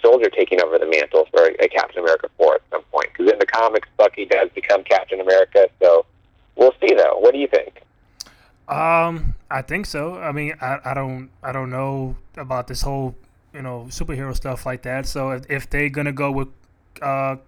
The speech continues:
Speaker 2: Captain America four, I just hope that the storyline makes sense or doesn't, doesn't get to a point where you're like, "Oh, man, another Captain America? Like, really? How many are they gonna make?" So, um,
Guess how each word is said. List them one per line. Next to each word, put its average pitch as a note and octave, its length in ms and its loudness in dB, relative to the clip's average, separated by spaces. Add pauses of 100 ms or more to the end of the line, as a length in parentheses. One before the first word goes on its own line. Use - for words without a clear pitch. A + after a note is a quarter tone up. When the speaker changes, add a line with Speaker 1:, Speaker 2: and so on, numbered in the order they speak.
(180)
Speaker 2:
Captain D3 300 -6
America C#3 320 -8
four, E3 500 -8 (540)
I C3+ 160 -2
just C3+ 220 -8
hope C#3+ 180 -6
that C3 120 -8
the C3 60 -12
storyline C3+ 600 -4
makes C3 180 -6
sense E3 400 -4
or C#3+ 280 -4 (160)
doesn't, D3+ 580 -8 (420)
doesn't G#3 260 -2
get G3+ 200 -4
to F3+ 120 -4
a E3+ 60 -6
point F3 360 2
where D3+ 340 -4 (480)
you're D#3+ 140 -4
like, D3 380 -2
"Oh, D3 260 0
man, C3+ 340 -4
another C3 600 -6
Captain C#3+ 340 -4
America? C#3+ 460 -6
Like, B2 180 -8
really? C3+ 300 -6
How B2+ 160 -4
many D3 440 -6
are C#3 140 -4
they C3+ 160 -6
gonna C3+ 220 -8
make?" C3+ 260 -8
So, B2 400 -10 (380)
um, C3 360 -2